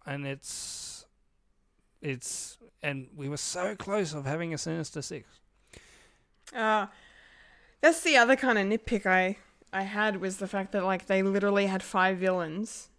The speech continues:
Speaker 2: Why, why did we not have one more thrown in, and why did we not go Sinister Six? Like, w-, I don't know. I mean, Sony's been desperately trying to do Sinister Six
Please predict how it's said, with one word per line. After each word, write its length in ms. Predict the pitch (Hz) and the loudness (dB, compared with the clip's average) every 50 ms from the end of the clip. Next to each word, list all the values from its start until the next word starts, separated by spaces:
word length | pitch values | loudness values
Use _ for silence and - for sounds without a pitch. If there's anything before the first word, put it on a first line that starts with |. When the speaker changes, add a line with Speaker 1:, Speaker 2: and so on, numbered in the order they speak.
| _ _ _ _ _ _ _ _ _ _ _ _ _ | _ _ _ _ _ _ _ _ _ _ _ _ _
Speaker 2:
Why, 500 | 196 185 185 180 180 185 190 190 185 - - | -2 2 4 6 6 8 6 6 2 0 -4
why 340 | - 185 185 190 190 202 208 | -4 0 4 6 6 6 6
did 180 | 202 214 196 | 4 0 -2
we 180 | 196 180 190 190 | 0 0 0 2
not 240 | 190 185 175 170 190 | 2 2 0 0 2
have 180 | 196 185 180 | 2 0 0
one 320 | 175 175 175 170 170 170 175 | 0 0 -2 -2 -2 -2 -2
more 280 | 175 175 165 160 170 | -2 -2 -2 -2 -4
thrown 380 | 180 - - 170 160 156 156 165 | -4 -4 -4 -2 -2 0 0 -2
in, 200 | 156 151 151 131 | -4 -4 -4 -6
and 140 | 110 - 160 | -6 -6 -2
why 140 | 160 165 165 | -2 -2 0
did 140 | 170 160 | -2 -2
we 100 | 160 165 | -2 -2
not 220 | 165 160 - - - | -2 -2 -4 -4 -4
go 180 | - 135 143 | -4 -4 -4
Sinister 440 | 185 - - - 156 - - - - | -4 -4 -6 -6 -6 -6 -6 -8 -8
Six? 380 | - - - - - - - - | -8 -8 -8 -8 -10 -10 -8 -6
Like, 220 | 160 156 - - - _ _ _ _ | -6 -6 -6 -10 -16 _ _ _ _
w-, 260 | 208 196 185 180 180 - _ _ _ _ - - - - - - 202 - _ _ - - 80 | -12 -10 -10 -10 -12 -14 _ _ _ _ -20 -20 -20 -20 -18 -16 -16 -18 _ _ -12 -2 2
I 140 | - 190 196 | 4 6 6
don't 140 | 196 196 | 6 4
know. 260 | 185 151 151 156 160 - - - _ | 4 2 -2 -2 -4 -6 -6 -6 _
I 60 | 190 | 2
mean, 140 | 208 202 202 | 4 4 4
Sony's 380 | - - 226 226 240 262 240 | 6 6 6 8 8 6 6
been 260 | - 247 226 214 185 175 | 6 6 4 4 4 4
desperately 460 | - 220 214 202 - - 220 220 208 | 4 4 4 6 6 6 6 6 6
trying 280 | 202 - 202 196 196 190 | 6 4 4 4 4 4
to 40 | 190 | 2
do 40 | 185 | 2
Sinister 360 | - - 185 180 175 - 175 | 0 0 0 -2 -2 -4 -4
Six 340 | 170 - 180 175 - - | -4 -2 -2 -2 -4 -6